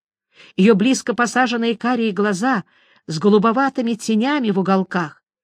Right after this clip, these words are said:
щурились гневно, растерянно, возмущённо. Увидав госпожу Перманедер,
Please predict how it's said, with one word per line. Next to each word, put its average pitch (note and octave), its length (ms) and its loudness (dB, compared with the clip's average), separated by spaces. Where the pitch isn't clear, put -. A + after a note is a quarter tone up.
щурились G#3 680 0
гневно, E3 680 -2
растерянно, F#3 680 -2
возмущённо. E3 840 -4
Увидав F3+ 500 0
госпожу F#3+ 460 0
Перманедер, G3 720 0